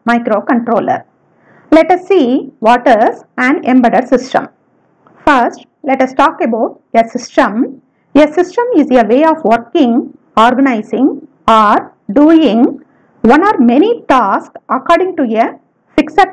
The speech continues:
plan, program, or set of rules. The system is also an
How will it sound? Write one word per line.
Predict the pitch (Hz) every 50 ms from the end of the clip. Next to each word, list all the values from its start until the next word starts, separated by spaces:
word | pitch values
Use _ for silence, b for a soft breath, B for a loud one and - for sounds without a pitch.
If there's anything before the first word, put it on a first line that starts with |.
| -
plan, | - 262 226 226 214 233 - - - - _ _ _ _ _
program, | - 269 277 233 220 277 254 214 208 226 - - - _ _ _ _
or | 220 220 214 208 202 240 - - - _ _ _ -
set | 285 277 -
of | 269 254 254 254 -
rules. | 262 240 180 139 160 - - _ _ _ _ _ b b b b b b b b
The | - 226 240 233
system | - 294 - - - 403 311 233 220 226 - - - _ _
is | 254 277 247 277
also | 240 226 254 285 277 - - 370 269 208 202 269 392 - - _ -
an | 226 240 254 247